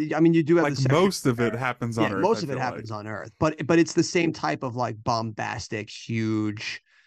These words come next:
Speaker 1: action extrapolation that you think of with Michael
Speaker 2: Oh,
Speaker 1: Bay.
Speaker 2: yeah, for sure. What I'm talking about though is, like, scenes actually in space.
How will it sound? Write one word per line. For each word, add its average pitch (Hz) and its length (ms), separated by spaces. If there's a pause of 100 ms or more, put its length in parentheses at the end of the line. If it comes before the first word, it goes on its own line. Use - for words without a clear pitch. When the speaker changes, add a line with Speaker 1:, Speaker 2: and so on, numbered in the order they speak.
(440)
Speaker 1:
action 110 400
extrapolation 101 800
that 90 100
you 101 100
think 101 280
of 95 180
with 101 260
Michael 196 220
Speaker 2:
Oh, - 60
Speaker 1:
Bay. - 180 (800)
Speaker 2:
yeah, 226 240
for 156 180
sure. 170 220
What 143 160
I'm 180 140
talking 160 260
about 143 220
though 131 140
is, 117 180
like, 110 180
scenes 135 600
actually 120 540
in 110 220
space. - 680